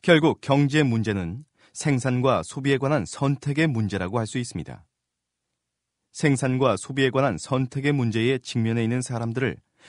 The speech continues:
경제 단위 또는 경제 주체라고 하는데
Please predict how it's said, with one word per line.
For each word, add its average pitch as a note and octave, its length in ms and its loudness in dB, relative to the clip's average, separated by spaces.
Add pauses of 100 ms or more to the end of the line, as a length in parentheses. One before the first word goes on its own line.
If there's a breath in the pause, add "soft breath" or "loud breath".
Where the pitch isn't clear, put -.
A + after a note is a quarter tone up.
경제 B2 560 2
단위 F#2+ 500 -6 (680 loud breath)
또는 A#2 300 2 (160)
경제 G#2+ 540 0
주체라고 C3+ 520 -4
하는데 F2 420 -4